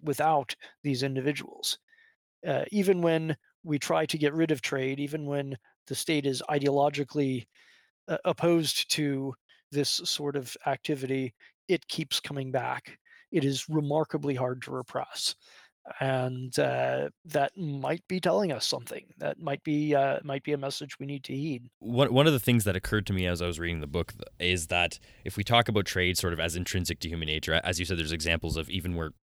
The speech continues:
Speaker 2: trade is basically, uh, s-, suppressed, uh, it still kind of pops up. People just seem to do it. Um, w-, we obviously assume that at that point that it's desirable to have a framework that allows trade to flourish.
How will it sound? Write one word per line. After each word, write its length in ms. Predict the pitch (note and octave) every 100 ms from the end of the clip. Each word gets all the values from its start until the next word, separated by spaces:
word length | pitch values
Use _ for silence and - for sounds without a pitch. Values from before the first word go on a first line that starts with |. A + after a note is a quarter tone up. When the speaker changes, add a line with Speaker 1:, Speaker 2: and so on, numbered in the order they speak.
| -
Speaker 2:
trade 280 | - E2+ D#2
is 80 |
basically, 640 | C#2+ D2+ - D#2 D#2 D2 - - -
uh, 40 |
s-, 160 | C#2 -
suppressed, 640 | - - - D#2 - - - - -
uh, 280 | D#2 D2+ D2 A1+
it 140 | E2+ -
still 180 | - F2+
kind 180 | G2 D#2+
of 120 | -
pops 380 | - D#2+ - E2
up. 180 | C2+
People 300 | - E2 -
just 200 | D2 D#2
seem 200 | - F#2
to 160 | E2+ - -
do 200 | D2+ D2
it. 180 | A#1 - - - -
Um, 460 | F#2 F#2+ F#2+ F#2+ -
w-, 280 | G2 F#2 - -
we 160 | A2+ G#2+
obviously 460 | G#2 G#2+ G2 G2
assume 300 | F2 - F#2+
that 100 | F2
at 60 | E2+
that 100 | E2+
point 180 | F2+ E2+
that 120 | E2+
it's 120 | E2+
desirable 520 | F2+ E2 F#2 F#2+ F2
to 100 | F2+
have 60 | D#2+
a 60 |
framework 460 | - - F2 E2+ E2
that 140 | E2
allows 420 | D#2 D2 D#2 D#2 -
trade 320 | - D#2 C#2+
to 60 | -
flourish. 560 | - E2+ D2+ B1 -